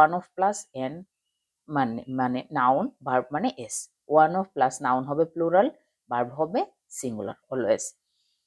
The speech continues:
So আমরা একটা এক্সাম্পল দিলে দেখো ক্লিয়ার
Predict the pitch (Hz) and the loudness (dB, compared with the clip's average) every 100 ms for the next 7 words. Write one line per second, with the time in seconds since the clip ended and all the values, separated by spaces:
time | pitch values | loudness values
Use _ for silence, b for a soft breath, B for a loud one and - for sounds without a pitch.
0 | _ _ _ _ - 156 180 180 180 175 | _ _ _ _ -2 2 4 4 2 4
1 | 180 - 131 143 156 - 185 180 190 196 | 0 2 2 2 2 -2 -4 -2 0 0
2 | 190 156 160 160 131 | -2 -8 -8 -2 0